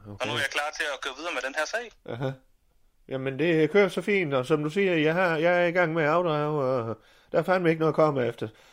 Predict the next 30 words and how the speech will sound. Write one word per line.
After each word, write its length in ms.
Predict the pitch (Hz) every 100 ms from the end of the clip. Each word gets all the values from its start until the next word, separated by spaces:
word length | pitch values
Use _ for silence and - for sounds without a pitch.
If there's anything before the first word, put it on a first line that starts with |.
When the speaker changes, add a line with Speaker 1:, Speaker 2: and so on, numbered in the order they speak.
| _
Speaker 1:
Og 100 | 135
hvis 160 | 143 151
du 180 | 170 160
har 120 | 156
undskyldt, 480 | 165 190 - 170 160
så 60 |
er 80 | 160
jeg 180 | 151 151
fandme 300 | 170 175 170
ved 80 | 175
at 100 | 147
øve 280 | 156 165 160
til, 120 | 131
øh, 440 | 123 123 110 113 113
kvinde, 300 | 175 190 151 - _ _
kvindernes 340 | - 175 151 104
kamp 260 | 175 190
der 220 | 175 160 147
her, 180 | 160 147
og 80 |
vi 160 | 147 156
går 160 | 151 123
fandme 280 | 156 151 143
op 140 | 139
i, 60 | 127
hvordan 300 | 120 127 131
der 160 | 143
man 160 | 156 104
har 240 | 131 139 131
det. 160 | 123